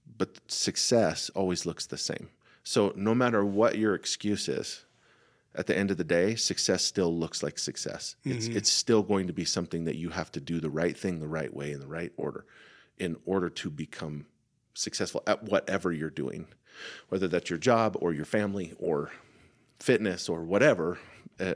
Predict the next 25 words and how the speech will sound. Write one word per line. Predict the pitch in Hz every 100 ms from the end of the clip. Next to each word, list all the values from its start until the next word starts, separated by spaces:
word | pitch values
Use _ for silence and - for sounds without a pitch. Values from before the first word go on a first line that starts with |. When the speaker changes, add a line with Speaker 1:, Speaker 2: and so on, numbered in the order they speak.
| -
Speaker 1:
all | 98 123 104
of | 78
that, | 82 80 - - - - - - _
it | 101
all | 104 107
boils | 107 98 92
down | 85 82 90
to | - 87 78 - - _ _
success | - 95 - 85 -
always | 80 78
looks | -
the | -
same. | - 53 - - _ _ -
Speaker 2:
Hundred | - 123
percent. | 117 104 107 95 - _ _ _ _ _ - - - - - - _ _ _ -
Speaker 1:
All | 120 143
right. | 156 107 - - -
Speaker 2:
So | - 135
hopefully | 160 170 175
that's | 160 156
helpful. | 151 151 180
When | 156 135
that | 123 113
voice | 123 131 -
comes, | 131 131 143 147 120